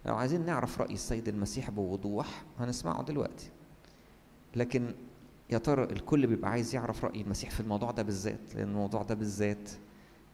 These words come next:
بيبقى الواحد من كتر، وأنا عاذر يعني، من كتر المعاناة والتعب بيبقى خلاص وصل إنه مش مريح ليه غير حل واحد، فهو نفسه يروح الكنيسة تعمل له أوكي.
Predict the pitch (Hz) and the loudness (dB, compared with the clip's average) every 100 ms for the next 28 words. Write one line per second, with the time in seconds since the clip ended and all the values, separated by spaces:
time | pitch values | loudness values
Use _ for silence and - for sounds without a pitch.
0 | - 107 104 104 101 110 120 113 98 - | -4 2 2 2 2 2 0 -2 -6 -10
1 | - 104 101 - 127 - - - - - | -10 -4 -4 2 2 2 -8 -12 -16 -16
2 | - 113 110 95 - - 104 113 98 95 | -4 0 0 -2 -4 -2 2 2 2 0
3 | 95 90 78 98 101 110 143 143 113 98 | 0 0 -2 -2 -2 0 0 2 0 0
4 | 101 85 92 104 98 98 - 117 107 123 | 0 0 -2 -2 0 -2 -2 -4 -2 -2
5 | - 113 - 107 110 110 127 131 127 - | 0 -2 -2 0 0 0 0 0 -2 -2
6 | 101 101 101 - - - - 110 - 113 | -2 0 -2 -4 -16 -18 -8 -4 -2 0
7 | 110 170 160 139 143 123 131 - 131 117 | 4 4 2 0 2 2 -2 -2 0 2
8 | 98 82 - - - - - - - - | 2 2 -4 -10 -14 -12 -12 -12 -14 -18
9 | - - - - - - - - 120 131 | -20 -20 -20 -20 -20 -20 -20 -2 4 6
10 | 123 156 123 156 - - 104 147 - 120 | 6 4 2 0 -2 -2 4 4 4 0
11 | - 120 127 - 98 110 120 104 107 - | 0 0 0 -2 0 2 2 2 0 -4